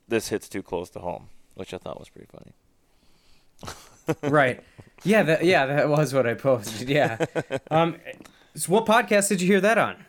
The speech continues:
Speaker 1: Meat Eater.
Speaker 2: Okay, they just have one podcast and it's called Meat Eater. I've never really listened to it.
Speaker 1: Yeah, yeah, they have. Well, yeah, they just have the It's Meat Eater podcast. And of course,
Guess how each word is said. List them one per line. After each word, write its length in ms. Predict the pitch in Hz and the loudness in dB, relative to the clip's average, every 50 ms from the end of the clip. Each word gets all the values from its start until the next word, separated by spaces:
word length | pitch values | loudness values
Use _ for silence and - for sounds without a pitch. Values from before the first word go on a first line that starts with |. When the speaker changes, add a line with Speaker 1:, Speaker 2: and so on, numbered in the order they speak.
| _ _ - | _ _ -16
Speaker 1:
Meat 280 | - 104 113 123 101 | -10 -6 -4 -4 -4
Eater. 320 | 69 104 92 90 87 87 _ _ _ _ _ _ _ _ - - - _ _ _ _ _ _ _ _ _ _ _ _ _ _ - - | -4 -4 -4 -4 -6 -8 _ _ _ _ _ _ _ _ -20 -20 -20 _ _ _ _ _ _ _ _ _ _ _ _ _ _ -2 -2
Speaker 2:
Okay, 220 | 160 - 160 139 | 0 0 0 2
they 100 | 131 151 | 2 2
just 160 | 143 147 139 | 2 2 2
have 160 | 151 143 127 | 2 0 0
one 260 | 117 117 127 131 139 127 | 0 0 0 0 0 0
podcast 580 | 135 139 131 131 127 - 147 139 143 139 - 139 | 0 2 0 0 0 0 0 2 2 0 0 -2
and 100 | 123 120 | -4 -4
it's 80 | - | -4
called 240 | - 135 131 117 107 | -2 -2 -2 0 -2
Meat 240 | 113 120 127 131 131 | -4 -4 -4 -2 -2
Eater. 240 | 143 139 147 147 143 | -2 0 0 0 0
I've 80 | 156 | 0
never 240 | 180 170 123 123 123 | 0 0 -2 -2 -2
really 200 | 120 120 117 113 | -2 -2 -2 -2
listened 280 | 110 117 117 - - 101 | -2 -4 -6 -6 -8 -8
to 100 | 110 113 | -6 -6
it. 120 | 113 113 - - | -6 -8 -8 -4
Speaker 1:
Yeah, 280 | 135 135 117 92 78 65 | 0 0 0 0 -2 -4
yeah, 220 | 53 104 113 104 98 | -2 2 2 2 2
they 80 | 101 | 0
have. 160 | 98 101 73 98 | -2 -2 -4 0
Well, 280 | 110 104 95 90 - - | 2 2 2 2 0 -2
yeah, 200 | 120 117 101 90 | 0 0 0 2
they 140 | 98 107 110 | 0 0 -2
just 120 | 104 - | -2 -2
have 120 | 120 110 92 | -2 -2 0
the 180 | 92 90 85 - | 0 -2 -2 -4
It's 160 | - - - 101 | -8 -12 -10 -8
Meat 160 | 101 98 92 | -6 -4 -4
Eater 140 | 87 85 - | -4 -6 -6
podcast. 580 | - 82 82 82 - - 80 80 80 - - - | -6 -8 -8 -8 -10 -10 -10 -10 -12 -14 -18 -16
And 100 | - 87 | -14 -14
of 80 | 90 - | -14 -12
course, 160 | 90 90 | -12 -12